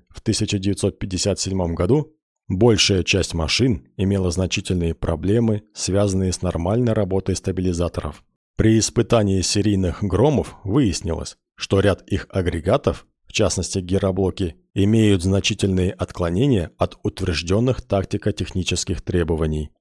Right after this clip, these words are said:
Для устранения недостатков в Челябинск пришлось направить представителей завода-изготовителя и нии сто семьдесят три, который занимался их разработкой. Институт провел регулировку приборов,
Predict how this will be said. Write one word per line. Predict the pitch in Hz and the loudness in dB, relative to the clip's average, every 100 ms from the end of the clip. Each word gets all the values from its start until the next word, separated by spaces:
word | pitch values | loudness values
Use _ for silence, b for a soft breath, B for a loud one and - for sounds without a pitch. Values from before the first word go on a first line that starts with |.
| _ - | _ -6
Для | 92 110 | 2 4
устранения | 113 - 113 117 117 107 95 | 2 2 2 4 4 4 2
недостатков | 92 87 - 127 - 95 78 - _ | 2 0 2 0 2 -4 -4 -10 _
в | - | -4
Челябинск | 90 90 120 135 - - | 0 2 2 2 0 0
пришлось | 135 - 120 107 | 0 2 0 2
направить | 110 95 101 98 92 - | -2 0 2 2 0 -4
представителей | 87 - 95 90 95 90 87 | -6 -4 -2 0 0 -2 -2
завода-изготовителя | 87 87 87 - - 87 85 - 85 110 127 123 120 _ | 0 0 0 -2 -4 -2 -2 -2 -2 2 2 2 -2 _
и | 120 147 - | -2 -2 -4
нии | 101 98 101 | -2 0 0
сто | 107 - 95 | 0 -2 0
семьдесят | 98 95 - 95 | 0 0 -2 -4
три, | - 82 - _ _ _ | -4 -4 -6 _ _ _
который | 101 107 95 | 2 4 2
занимался | 85 82 82 98 131 - | 2 0 0 2 2 0
их | - - 110 101 | -2 -2 -2 0
разработкой. | 92 90 92 85 82 - 78 65 _ _ _ | -2 0 2 0 -2 -4 -6 -8 _ _ _
Институт | - 95 - 95 - 147 - | -2 0 0 0 2 2 2
провел | - 160 139 87 | 2 4 4 2
регулировку | 87 92 92 90 87 - 85 | 0 0 0 0 -2 -6 -4
приборов, | 101 90 92 85 82 | -2 0 0 0 -4